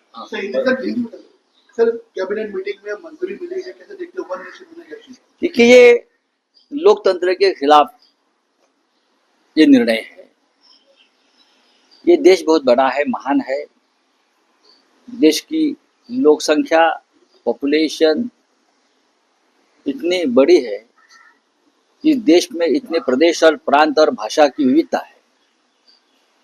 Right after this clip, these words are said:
Speaker 2: तो ऐसे में ये जो निर्णय लिया है वन नेशन वन इलेक्शन, ये संविधान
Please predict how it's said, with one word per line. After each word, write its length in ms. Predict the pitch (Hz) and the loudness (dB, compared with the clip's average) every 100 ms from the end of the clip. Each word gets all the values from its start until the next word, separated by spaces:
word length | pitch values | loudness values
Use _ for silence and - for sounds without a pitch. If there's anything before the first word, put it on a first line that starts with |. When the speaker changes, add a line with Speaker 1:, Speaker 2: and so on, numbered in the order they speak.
| _ _ _ _ _ _ _ _ | _ _ _ _ _ _ _ _
Speaker 2:
तो 60 | 160 | 4
ऐसे 280 | 160 208 | 6 4
में 280 | 208 233 233 - _ | 2 -2 -4 -8 _
ये 80 | 156 | -2
जो 120 | 170 | 0
निर्णय 340 | 151 143 170 185 | 2 2 2 -2
लिया 240 | 151 147 | 2 2
है 260 | 120 101 98 _ _ _ _ _ _ _ 1077 1077 _ _ _ _ _ _ _ - | 2 -2 -20 _ _ _ _ _ _ _ _ _ _ _ _ _ _ _ _ 0
वन 180 | 151 156 | 2 4
नेशन 420 | 147 135 151 139 | 2 2 -2 -2
वन 140 | 143 | 0
इलेक्शन, 400 | 135 127 - 92 - _ _ _ _ _ _ _ _ _ _ _ - | 0 -2 -6 -14 -18 _ _ _ _ _ _ _ _ _ _ _ 4
ये 160 | 359 | 4
संविधान 800 | 196 - 147 135 147 180 196 - | 4 2 2 0 0 2 0 -6